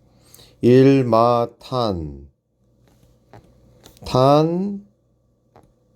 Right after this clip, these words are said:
탄 불탄. 이렇게 계산할 예정이야.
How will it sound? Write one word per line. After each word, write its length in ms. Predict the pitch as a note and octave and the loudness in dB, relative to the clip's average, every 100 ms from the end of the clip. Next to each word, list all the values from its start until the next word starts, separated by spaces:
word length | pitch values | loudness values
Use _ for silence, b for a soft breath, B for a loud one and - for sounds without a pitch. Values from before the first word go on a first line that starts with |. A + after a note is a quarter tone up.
| _ _ _ | _ _ _
탄 180 | - B2+ | -10 -8
불탄. 760 | G#2 E2 - D#2 D#2+ A#2 E3 E3+ _ _ _ _ _ _ _ _ _ _ _ _ _ _ _ _ - _ _ _ _ _ _ _ _ - _ _ _ _ _ _ _ _ _ _ _ _ _ _ - | -6 -8 -10 -12 -10 -10 -10 -14 _ _ _ _ _ _ _ _ _ _ _ _ _ _ _ _ -20 _ _ _ _ _ _ _ _ -20 _ _ _ _ _ _ _ _ _ _ _ _ _ _ -8
이렇게 280 | - G3 A#2+ | -2 -2 0
계산할 500 | G2 F#2+ F2 E2 D#2+ | 0 0 0 -2 -2
예정이야. 760 | E2+ E2 D#2 D2+ D#2 F#2 C3+ F#3+ | -4 -4 -4 -6 -6 -4 -4 -6